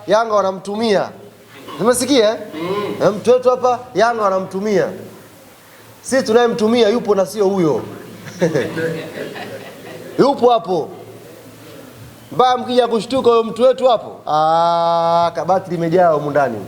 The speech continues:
Speaker 1: Kabati la makombe limejaa. Manake watu hao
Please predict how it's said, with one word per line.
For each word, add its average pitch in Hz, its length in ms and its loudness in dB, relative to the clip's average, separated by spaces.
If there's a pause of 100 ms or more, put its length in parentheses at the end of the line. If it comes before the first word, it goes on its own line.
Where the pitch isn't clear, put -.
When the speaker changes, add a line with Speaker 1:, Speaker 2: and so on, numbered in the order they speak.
(1800)
Speaker 1:
Kabati 170 380 2
la 180 80 4
makombe 180 420 0
limejaa. 156 500 0 (1800)
Manake 247 340 2
watu 220 200 2
hao 247 80 4